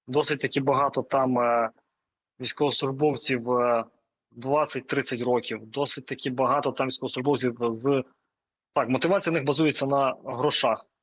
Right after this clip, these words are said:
на грошах, тому що це, ну, по факту і соціальний ліфт, за допомогою якого вони вибираються з своєї помийної ями.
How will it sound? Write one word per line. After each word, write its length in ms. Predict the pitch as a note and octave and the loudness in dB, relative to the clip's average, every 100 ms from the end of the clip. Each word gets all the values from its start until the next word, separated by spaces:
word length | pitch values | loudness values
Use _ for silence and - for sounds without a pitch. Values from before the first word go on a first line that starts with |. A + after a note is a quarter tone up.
| - | -10
на 100 | B2 | -8
грошах, 420 | A#2+ C3 - A2+ | -6 -6 -4 -4
тому 160 | - B2+ | -4 -6
що 80 | |
це, 140 | C3+ C#3+ | -2 -2
ну, 100 | C#3 | -2
по 100 | C#3+ | -2
факту 460 | - C#3+ - C3+ | 0 0 0 0
і 40 | C3 | 0
соціальний 540 | - C3+ D3+ D3 D3+ | -4 0 0 2 0
ліфт, 160 | E3+ E3+ | 0 -2
за 100 | C3 | -4
допомогою 380 | C3+ - C#3 C3+ | -8 -4 -2 0
якого 260 | C3 C3+ | 0 0
вони 120 | C3+ | 0
вибираються 480 | B2+ B2+ C#3+ D3+ C#3 | -2 0 2 0 -2
з 40 | A2+ | -4
своєї 240 | C#3 C3+ | -2 -2
помийної 540 | - C3+ C3+ C3 B2+ | -2 -4 -2 -2 -2
ями. 360 | A#2 A#2+ A2 G#2+ | -2 -2 -2 -4